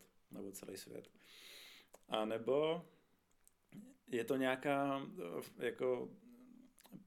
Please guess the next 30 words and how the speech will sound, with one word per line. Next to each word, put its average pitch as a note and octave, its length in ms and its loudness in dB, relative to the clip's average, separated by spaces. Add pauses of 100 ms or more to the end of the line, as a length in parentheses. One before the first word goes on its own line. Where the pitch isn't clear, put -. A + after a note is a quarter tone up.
(1500)
že G#2 100 -14
ty A#2+ 80 2
jedinci A#2+ 340 0
úplně, B2+ 380 2
že B2 120 0
to D#3 60 6
je D#3 40 6
vlastně D#3+ 260 4
podvědomí C3 840 4
a C3+ 60 2
že B2+ 100 4
je B2+ 100 6
to, C3+ 500 2 (600)
že A#2 120 -8
to B2+ 100 -2
vychází A#2+ 520 0
skrz B2+ 360 -2
ego. F#2+ 240 -4 (600)
Že G#2+ 480 2 (220)
je - 60 -12
to, B2+ 180 2 (180)
ty B2+ 120 0
lidi B2 280 2
vlastně B2+ 300 4
ani C3+ 140 0
jako B2+ 360 0 (180)
nevědí, G#2+ 520 -2
že G#2+ 100 0
to A2 100 -4
dělají. G#2 560 -2